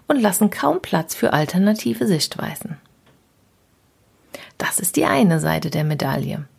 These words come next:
Doch werfen wir nun einen sehr positiven, wohlwollenden Blick auf diese Menschen. Häufig sind es nach meiner Erfahrung auch genau diese Menschen,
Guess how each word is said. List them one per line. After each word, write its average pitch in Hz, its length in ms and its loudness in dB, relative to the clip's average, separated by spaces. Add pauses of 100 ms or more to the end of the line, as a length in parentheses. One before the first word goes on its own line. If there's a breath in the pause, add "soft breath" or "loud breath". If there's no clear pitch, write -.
(360 loud breath)
Doch 254 200 2
werfen 269 320 2
wir 247 80 6
nun 220 220 8
einen 175 200 6
sehr 151 160 0
positiven, 185 680 0
wohlwollenden 170 640 4
Blick 143 260 -6
auf 143 160 -6
diese 147 220 -4
Menschen. 147 440 -6 (560 loud breath)
Häufig 330 360 2
sind 202 180 2
es 202 140 -4
nach 156 140 -2
meiner 160 260 2
Erfahrung 226 520 0
auch 220 200 2
genau 220 320 4
diese 277 340 0
Menschen, 190 560 2